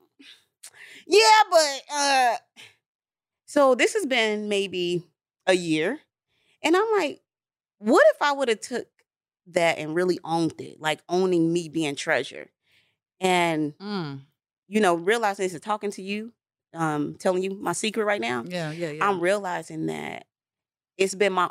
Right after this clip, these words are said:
Speaker 1: own unbelief that's been holding me back all this time. It's like, I am
Speaker 2: Yeah.
Speaker 1: treasure. You're a
Speaker 2: Yeah.
Speaker 1: treasure. We're all treasure.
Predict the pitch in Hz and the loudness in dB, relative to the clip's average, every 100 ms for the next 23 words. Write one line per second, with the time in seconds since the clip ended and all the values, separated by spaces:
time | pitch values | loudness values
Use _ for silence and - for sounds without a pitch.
0 | - 175 175 160 147 147 - _ 165 160 | -2 -2 0 -2 -4 -10 -16 _ -4 -2
1 | 147 151 151 - 147 - 156 151 147 - | 0 -2 -4 -8 -14 -14 -10 -8 -6 -10
2 | - - - - - - - - - _ | -16 -20 -20 -20 -20 -20 -20 -20 -20 _
3 | _ _ _ _ _ _ _ _ _ _ | _ _ _ _ _ _ _ _ _ _
4 | _ 220 262 320 311 370 392 466 440 415 | _ -2 0 2 4 4 6 4 2 2
5 | 311 220 165 - _ _ 254 415 508 359 | 2 2 -4 -6 _ _ 4 6 6 2
6 | 302 233 202 269 370 277 330 - 262 190 | 2 2 0 0 0 0 -4 -2 -2 -2
7 | 156 - | -6 -16